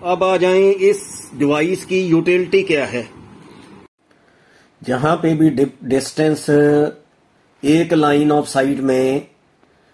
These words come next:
बीस फुट के ऊपर है और आप एक ही डिवाइस से सिक्योरिटी लेना चाहते हो, तो वहाँ पे अवेलेबिलिटी है सिर्फ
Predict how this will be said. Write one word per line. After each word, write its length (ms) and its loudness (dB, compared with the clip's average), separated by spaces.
बीस 460 0
फुट 180 -2
के 160 -2
ऊपर 220 0
है 380 -4
और 260 0
आप 380 0
एक 200 2
ही 180 -2
डिवाइस 400 2
से 540 2
सिक्योरिटी 1120 0
लेना 280 0
चाहते 400 0
हो, 360 0
तो 80 4
वहाँ 440 0
पे 380 2
अवेलेबिलिटी 840 2
है 500 0
सिर्फ 460 -4